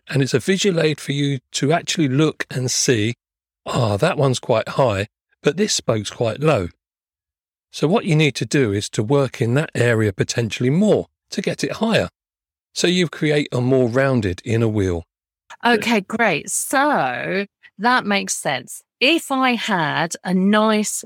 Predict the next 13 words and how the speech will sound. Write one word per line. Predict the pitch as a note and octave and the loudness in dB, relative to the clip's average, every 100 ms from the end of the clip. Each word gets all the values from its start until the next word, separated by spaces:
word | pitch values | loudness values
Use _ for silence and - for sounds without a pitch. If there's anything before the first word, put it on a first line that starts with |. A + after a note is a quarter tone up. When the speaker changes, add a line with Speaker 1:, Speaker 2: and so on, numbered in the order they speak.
| - | -10
Speaker 2:
lovely | F#3 F#3+ G3 F#3+ F#3 F3 F3 F3 F3 _ D#3+ | -2 2 2 0 0 0 2 0 -4 _ _
round | D#3+ F#3 B3 C#4 B3+ G3+ | -4 2 2 2 -2 -4
wheel, | - D3+ B2+ B2+ E3 G#3+ B3 _ _ _ _ _ E3 | -4 -4 -4 -2 0 0 0 _ _ _ _ _ -4
which | E3+ F3+ E3+ - | 0 0 -2 -2
is | E3+ F3 - | 0 -2 -2
all | G#3 F#3+ F3+ E3 - | 0 2 2 0 0
eights | F#3 - - F3+ | -2 -2 -6 -4
and | E3+ | 0
nines, | F#3 G3+ F#3+ E3 D3+ - | 2 4 2 0 -2 -6
for | D#3+ | -8
example, | F3+ - D3 C3+ C3+ - C3 D3+ F3 - _ - _ | -4 0 2 0 -2 -4 -4 -4 -4 -6 _ -20 _
would | G#3+ G#3+ _ - | -2 -2 _ 0
that | C4+ B3+ | 0 0